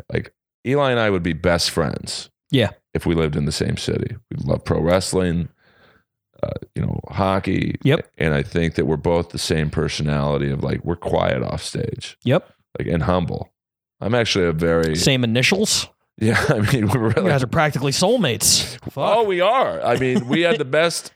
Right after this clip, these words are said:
Speaker 1: forty-minute conversation when the L A versus New York.
Speaker 2: Yeah.
Speaker 1: It, it, it was awesome. Like,
Speaker 2: He's a good dude.
Speaker 1: oh, he's awesome. Like, I really, uh, but I'm an, I have a, uh, a split brain where I can talk about someone as a person,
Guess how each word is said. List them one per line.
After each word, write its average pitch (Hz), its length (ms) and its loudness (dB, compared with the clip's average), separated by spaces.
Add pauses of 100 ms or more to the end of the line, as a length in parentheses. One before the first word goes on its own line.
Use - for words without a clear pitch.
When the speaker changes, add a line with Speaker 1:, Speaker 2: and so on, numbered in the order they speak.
(120)
Speaker 1:
forty-minute 143 520 2
conversation 120 840 2
when 101 140 0
the 92 240 2 (580)
L 117 240 4
A 113 180 4
versus 104 420 -2
New 107 80 0
York. 104 420 2 (540)
Speaker 2:
Yeah. 143 280 2 (240)
Speaker 1:
It, 60 120 -2 (200)
it, 90 120 0 (140)
it - 40 2
was 92 200 0 (420)
awesome. 113 560 -2
Like, 76 280 0 (180)
Speaker 2:
He's 196 160 2
a - 20 0
good 170 180 2
dude. 123 280 0 (200)
Speaker 1:
oh, 165 180 4
he's 151 160 -2
awesome. 147 480 0
Like, 95 220 2
I 110 120 4
really, 117 720 2
uh, 87 500 4
but 117 160 0
I'm 139 200 2
an, 127 240 0
I 127 220 2
have 131 400 2
a, 101 240 2
uh, 85 560 2 (360)
a - 80 -2
split - 800 0
brain 107 580 2
where 95 160 4
I 101 100 2
can 107 160 -2
talk 104 300 2
about 95 320 2
someone 98 420 0
as 92 160 0
a 85 40 -4
person, 110 640 -2